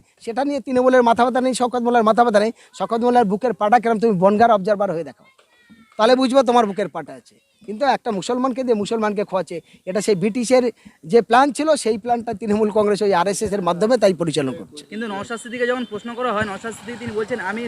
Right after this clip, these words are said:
Speaker 2: শওকতের বিরুদ্ধে দাঁড়াতে চাই না, আমি মাননীয় মুখ্যমন্ত্রীর বিরুদ্ধে দাঁড়াতে চাই।" কি বলবেন?
Speaker 1: এটা তো বল-, দেখেন, সে তো বলেছে, বলছে, "এ তো বাচ্চা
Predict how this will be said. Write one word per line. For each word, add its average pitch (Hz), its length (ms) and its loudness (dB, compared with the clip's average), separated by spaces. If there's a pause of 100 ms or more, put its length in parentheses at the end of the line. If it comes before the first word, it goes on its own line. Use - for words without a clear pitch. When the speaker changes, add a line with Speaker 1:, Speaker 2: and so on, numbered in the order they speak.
(120)
Speaker 2:
শওকতের 196 280 -10
বিরুদ্ধে 214 200 -10
দাঁড়াতে 202 260 -12
চাই 226 100 -10
না, 220 60 -8
আমি 214 100 -10
মাননীয় 185 200 -10
মুখ্যমন্ত্রীর 214 420 -12
বিরুদ্ধে 175 240 -12
দাঁড়াতে 151 260 -10
চাই।" 127 200 -14
কি 156 80 -20
বলবেন? 123 240 -20 (300)
Speaker 1:
এটা 220 160 0
তো 320 80 6
বল-, 202 280 4 (360)
দেখেন, 220 340 -2 (180)
সে 294 140 -2
তো 302 80 6
বলেছে, 247 260 4
বলছে, 233 220 -2
"এ 311 40 0
তো 311 80 0
বাচ্চা 233 380 2